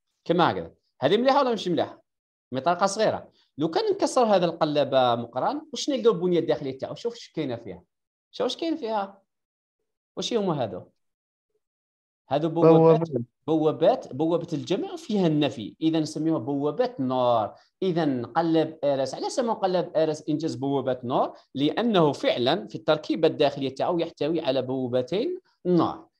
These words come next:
Speaker 1: هذه هي البنيه الداخليه تاعها. جماعه انا مش حركزكم على المعادلات، بالنسبه للمعادلات ما فيها حتى هدف. المعادلات مليحه للاشخاص اللي يجوا يخدموا القلابات هكذا. بما انه احنا راح نستعملوا قلابات نخدموا بهم معدات وسجلات،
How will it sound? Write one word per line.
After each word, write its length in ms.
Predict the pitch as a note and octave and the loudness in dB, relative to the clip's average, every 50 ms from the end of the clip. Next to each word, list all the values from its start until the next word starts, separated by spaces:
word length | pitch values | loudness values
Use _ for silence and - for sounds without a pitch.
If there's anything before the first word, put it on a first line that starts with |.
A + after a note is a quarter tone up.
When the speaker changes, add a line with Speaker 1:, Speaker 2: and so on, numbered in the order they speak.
| _ - | _ -2
Speaker 1:
هذه 120 | C#3+ E3 | 0 0
هي 80 | A3+ C4 | 2 0
البنيه 260 | A3+ G3+ G#3+ G3+ F#3 | 0 0 0 0 0
الداخليه 380 | D3+ B2+ B2+ A#2 B2 G#2 F#2 F2 | 2 2 0 -2 -2 -4 -10 -10
تاعها. 200 | F2 D#2 - - _ _ _ - | -12 -14 -18 -20 _ _ _ -10
جماعه 400 | A#2+ B2 F#3 C#4 F#4+ F4+ C#4+ A#3+ | -8 -4 -2 0 0 0 0 0
انا 120 | A#3 B3 B3+ | 0 0 0
مش 200 | B3+ C#4+ - E4 | -2 -2 -4 -4
حركزكم 580 | D#4+ D#4+ C4+ C4 - - G#3+ - - - F#3+ | -4 -2 -2 -2 2 0 0 0 0 -6 -2
على 100 | D#3 D#3+ | 0 2
المعادلات، 720 | E3 D#3+ D#3+ D3 A#2+ C3 B2 A2 A2+ G#2+ A#2 D#3 A3 - - - _ _ _ _ _ - | 4 4 4 4 4 2 2 2 0 0 0 0 -2 -2 -6 -12 _ _ _ _ _ -12
بالنسبه 340 | B2 C#3 G#3+ A#3+ A3+ G#3+ A3+ | -6 -4 -4 -4 -2 -2 -2
للمعادلات 520 | A3 A3 G#3+ F3 G3+ G3+ F3+ G3+ F#3 F3 F#3 | 0 0 0 2 2 2 2 0 -2 -2 -2
ما 160 | F#3+ F3+ E3+ | -2 -2 0
فيها 200 | F3 F3+ F3 D3+ | 0 0 0 0
حتى 300 | - - - - - C#3 | 0 -4 -10 -6 -4 -2
هدف. 400 | B2+ B2 G#2+ A2 - - - - _ _ _ _ - - | 0 0 0 0 0 -2 -2 -6 _ _ _ _ -8 -4
المعادلات 500 | A#3 C#4+ C#4+ C4 B3 A#3+ A#3+ A#3 - G#3+ | -2 0 2 2 4 4 4 2 2 -2
مليحه 320 | G3+ G3+ G3+ G3+ F3+ F#3+ | -2 -2 -2 -2 0 -2
للاشخاص 540 | F3 F3+ - - F3 - - - G3+ G#3+ G#3 | -2 -2 0 -2 -4 -2 -2 -2 -2 -2 -2
اللي 120 | - E3 | -2 -6
يجوا 180 | D#3+ D#3+ E3+ E3+ | -6 -4 -4 -2
يخدموا 460 | F#3+ A3+ - - - D3+ F3 A3+ C4 | -2 -2 -4 -4 -6 -6 -4 -4 -6
القلابات 640 | - - D3 C3+ B2 A2 G#2 G2 E2 E2+ E2 - D#3+ | -4 -2 0 0 2 2 0 0 0 -2 -2 2 2
هكذا. 440 | G3 A#3 B3+ A#3+ F#3 A2 F#2 - - _ _ _ _ - | 2 4 6 4 4 4 4 0 -6 _ _ _ _ -6
بما 180 | B3 C#4+ D#4+ D#4 | -2 -2 -2 -2
انه 320 | D#4+ C#4+ C4+ B3+ B3 A3+ | -2 0 0 0 2 0
احنا 460 | G3+ - B3 A#3 G#3+ D#3+ - - - - | 0 -2 -2 -2 0 0 -2 -4 -6 -6
راح 200 | - D#3+ E3 G3+ | -6 -6 -4 -4
نستعملوا 480 | G3+ G3+ F#3+ - - - F3+ F#3 F3+ F3 | -4 -4 -4 -2 -2 -2 -2 -2 -2 0
قلابات 480 | - F3+ E3 E3 D#3+ D#3 D3+ D3+ - | 0 2 2 2 2 0 0 -4 -4
نخدموا 260 | D#3+ - D#3 D#3 D3+ | -4 -2 0 2 2
بهم 140 | C#3+ D3+ C#3 | 2 2 0
معدات 600 | C3 A#2+ C#3+ C#3 B2 C3+ C3 A#2 C3 C3 B2+ B2+ | 0 0 -2 0 0 0 0 2 2 0 0 0
وسجلات، 580 | B2+ - - B2 G#2+ A#2 A#2 C#3 G#3+ A#3 - | -4 -10 -10 -8 -8 -6 -6 -4 -4 -6 -8